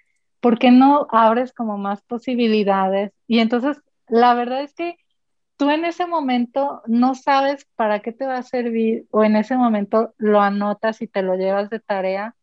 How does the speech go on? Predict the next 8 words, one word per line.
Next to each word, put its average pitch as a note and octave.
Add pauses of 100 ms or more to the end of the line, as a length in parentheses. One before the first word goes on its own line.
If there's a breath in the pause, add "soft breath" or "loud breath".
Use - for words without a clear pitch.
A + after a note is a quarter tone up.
(840)
pero A3+
resulta A#3+
que C4
meses A3+
después A3
o G3+
años A3
después A3+